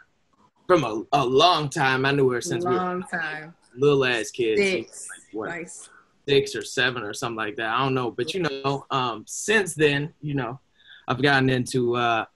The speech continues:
Speaker 1: producing music, and I actually, uh, opened up a studio in the last year and whatnot. So I've been producing stuff.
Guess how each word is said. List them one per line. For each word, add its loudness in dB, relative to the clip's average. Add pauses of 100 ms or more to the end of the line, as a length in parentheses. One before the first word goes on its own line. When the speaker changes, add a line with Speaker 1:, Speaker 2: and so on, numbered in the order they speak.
Speaker 1:
producing 2
music, 2
and 0
I 4
actually, -2
uh, -2
opened -4
up -14
a -16
studio 2
in -8
the -6
last -4
year 0
and -6
whatnot. -4
So -4
I've -4
been -6
producing -6
stuff. -4